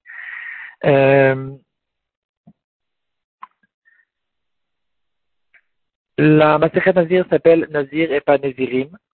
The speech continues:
au singulier. Pourtant, Masechet Nedarim, se, euh, on l'a fait au pluriel. Pourquoi Masechet Nazir, c'est au singulier ? L'explication, elle est simple. On dira parce que c'est quand même quelque chose qui est assez rare.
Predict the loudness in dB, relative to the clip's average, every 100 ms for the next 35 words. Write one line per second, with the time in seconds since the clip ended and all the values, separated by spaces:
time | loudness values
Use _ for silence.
0 | -20 -6 -4 -4 0 2 2 0 _ -8
1 | -4 -2 -2 -2 -2 0 0 0 -2 -6
2 | -10 -4 -4 -4 _ -12 -6 -4 -4 -2
3 | -2 0 0 2 0 2 2 0 -4 -6
4 | -4 -4 -2 0 0 -2 -4 -8 -8 -4
5 | 2 2 2 _ -20 _ _ -16 -8 0
6 | 0 0 0 -2 -2 0 0 -2 -14 -10
7 | -4 0 2 0 -4 -6 -4 -2 -4 -4
8 | -6 -4 -4 -4 -2 0 0 0 2 2
9 | 2